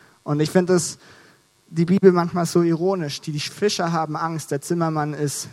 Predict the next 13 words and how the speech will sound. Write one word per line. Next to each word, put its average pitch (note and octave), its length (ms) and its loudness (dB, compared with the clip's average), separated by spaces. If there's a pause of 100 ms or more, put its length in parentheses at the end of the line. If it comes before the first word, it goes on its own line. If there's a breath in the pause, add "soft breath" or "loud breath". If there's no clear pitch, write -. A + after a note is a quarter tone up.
(100)
total E3+ 440 2
entspannt. D3+ 680 -4 (380 loud breath)
Ähm, D#3+ 320 -2 (140)
und F3+ 200 0
die F#3 120 2
Jünger G#3+ 260 4
merken F#3+ 400 -4
das G3 240 -4
und E3 380 -6
geraten E3 420 -8
in D#3 140 -6
Panik F3 440 -4
und C#3+ 320 -8